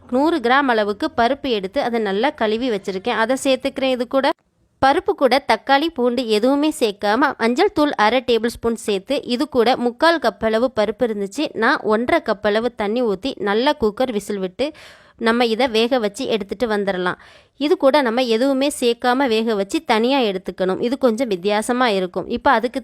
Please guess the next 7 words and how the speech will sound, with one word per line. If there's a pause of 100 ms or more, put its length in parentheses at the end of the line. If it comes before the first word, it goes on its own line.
(120)
தேவையான (120)
கேரட்டு, (220)
முள்ளங்கி, (500)
கொஞ்சமா (140)
அவரைக்காய்,
ஒரு
மூணு